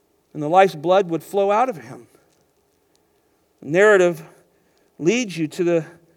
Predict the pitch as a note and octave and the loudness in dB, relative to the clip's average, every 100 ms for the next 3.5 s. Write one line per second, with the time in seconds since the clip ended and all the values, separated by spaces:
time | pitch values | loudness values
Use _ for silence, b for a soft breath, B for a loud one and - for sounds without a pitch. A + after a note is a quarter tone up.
0 | _ _ _ - D#3+ D#3+ E3 D#3 A3+ A3 | _ _ _ -14 -10 -8 -8 -6 -2 0
1 | E3 F#3 B3 G#3 E3+ D#3+ E3 D3 - F3+ | 2 2 2 2 0 -2 -4 -6 -6 4
2 | A#3 C4 D3+ - F3+ D#3 G3 C4 F#3 D#3+ | 4 4 -2 -4 -6 2 4 6 4 2
3 | D#3+ D3+ G#3 A3 | 0 2 4 4